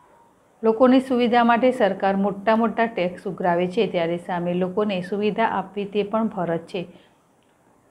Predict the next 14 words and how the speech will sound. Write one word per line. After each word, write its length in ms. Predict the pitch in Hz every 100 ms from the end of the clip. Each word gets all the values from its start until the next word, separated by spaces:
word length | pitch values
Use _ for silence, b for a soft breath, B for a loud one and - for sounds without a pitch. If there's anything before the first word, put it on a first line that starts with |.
| _ -
જે 160 | 214 220
જોતા 360 | 240 233 240
ગોંડલથી 540 | 247 208 208 220 220 233
જેતપુરના 580 | 196 196 208 214 226 -
આ 60 | 185
નેશનલ 420 | 185 180 214 220
હાઈવે 300 | 214 214 220
ઉપર 280 | 196 - 180
લોકોને 440 | 190 196 208 214 226
કોઈ 240 | 214 185 180
જાતની 360 | 180 170 180 208
સુરક્ષા 500 | 220 170 170 - 180
નથી 280 | 170 165 208
મળતી, 340 | 208 208 156